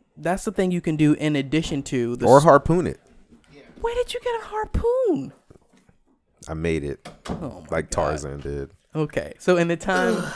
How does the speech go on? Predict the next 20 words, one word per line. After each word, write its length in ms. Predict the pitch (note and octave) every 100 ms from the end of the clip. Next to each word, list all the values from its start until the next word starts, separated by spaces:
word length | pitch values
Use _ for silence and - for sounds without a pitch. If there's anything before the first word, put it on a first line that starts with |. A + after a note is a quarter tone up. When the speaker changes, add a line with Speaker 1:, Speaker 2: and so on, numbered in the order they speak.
| -
Speaker 1:
<sighs> 160 | -
it's 200 | D#3+ D#3
taken 260 | F3+ D3+ D3+
for 80 | D3
us 140 | C#3
to 80 | C#3+
get 220 | C#3 C3
Gerald 460 | C3+ C3 B2 A#2+ G#2 -
back 240 | C3 A#2+ -
to 100 | B2+
the 100 | A#2
shore, 340 | - A2+ G#2+
you've 260 | A#2+ B2 A#2 - -
fashioned 720 | - - D#3+ C#3 C#3 D3+ C3+
a 80 | B2
harpoon 720 | C#3+ B2+ - C#3+ B2 B2 B2 _ _ _ _ _ _ _ _
Speaker 2:
Yep. 280 | - D3 -
Speaker 1:
and 220 | C#3+ C#3+ C#3
some 340 | D3+ C#3 C#3
manner 440 | C#3 C#3 C3+ B2+